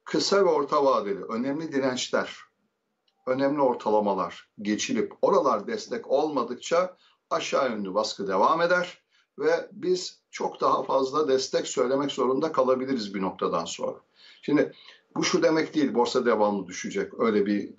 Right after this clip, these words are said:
trend değişimi oldu demek değil. Ama trend değişim sinyali oluşmaması için, çünkü oraya doğru kademe kademe yaklaşıyoruz. Grafik bize gösteriyor,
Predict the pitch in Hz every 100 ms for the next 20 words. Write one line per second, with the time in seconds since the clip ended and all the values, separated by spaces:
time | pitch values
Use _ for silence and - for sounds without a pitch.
0 | - 113 104 - 101 95 - 101 101 101
1 | 98 101 98 98 - 92 - 131 160 -
2 | - 123 156 196 - 135 135 131 127 113
3 | - 123 123 - 117 123 - - 156 151
4 | 143 127 107 - 107 - - - 139 123
5 | 131 160 139 139 151 - 120 135 - 147
6 | 143 147 139 156 151 196 220 - - _
7 | - _ 120 127 185 - 143 170 - 139
8 | 180 202